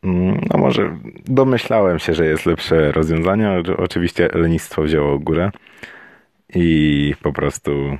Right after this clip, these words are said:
zapisywałem czasami te, mm, dokładne minuty. E, no i później zacząłem rozglądać się za jakąś lepszą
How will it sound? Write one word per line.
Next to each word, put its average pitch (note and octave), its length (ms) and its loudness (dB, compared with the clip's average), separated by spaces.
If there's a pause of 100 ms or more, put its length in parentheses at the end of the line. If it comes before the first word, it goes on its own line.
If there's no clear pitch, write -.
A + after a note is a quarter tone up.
(680)
zapisywałem D#2 880 0 (340)
czasami D2+ 460 -4
te, D2 180 -2 (720)
mm, C2 720 -8 (720)
dokładne C#2+ 480 0
minuty. C2+ 420 -2 (1000)
E, D#2 480 -2 (580)
no C3+ 240 0
i A#2+ 200 2
później G2+ 280 0
zacząłem E2 340 0
rozglądać D2 440 -4
się - 160 -4
za C2+ 360 -4 (640)
jakąś D#2+ 380 -4
lepszą D2 400 -4